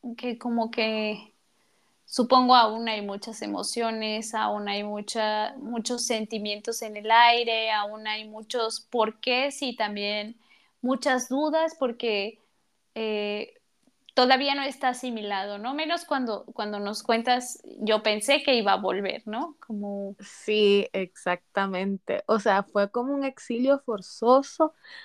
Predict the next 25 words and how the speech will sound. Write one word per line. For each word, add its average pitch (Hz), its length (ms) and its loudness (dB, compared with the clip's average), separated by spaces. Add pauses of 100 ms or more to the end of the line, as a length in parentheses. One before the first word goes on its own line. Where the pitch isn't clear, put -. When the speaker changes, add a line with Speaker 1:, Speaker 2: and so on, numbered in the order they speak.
Speaker 2:
así 226 300 0
inesperado, 233 840 4
como 196 280 -12
mucha 190 380 -12
gente. 226 640 -6 (840)
Casualmente, 226 1500 0
eh, 190 840 0 (960)
hace 202 320 -4
como 202 540 0
cuatro 190 440 4
días 208 500 4 (120)
tuve 185 300 0
que 190 240 -2
ir 185 500 2
con 180 220 2
otros 202 340 4 (460)
jóvenes 214 540 6
que 202 100 -4
estamos 185 320 -2
acá 196 140 -2
en 196 60 -2
Costa 202 280 -4
Rica 196 240 -2
a - 40 -6
traer 175 400 -2